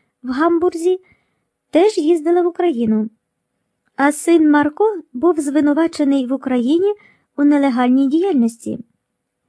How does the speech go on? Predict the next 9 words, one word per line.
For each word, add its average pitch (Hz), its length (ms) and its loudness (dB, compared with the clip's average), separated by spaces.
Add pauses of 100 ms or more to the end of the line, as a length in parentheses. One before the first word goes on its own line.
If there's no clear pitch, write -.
(200)
Передав 285 540 0
одному 302 400 0
з 269 60 -4
дисидентів 294 680 -2
светр 247 500 -8 (600)
і 285 140 2
був 392 360 2 (360)
сілой 427 640 2
видворян 330 800 -2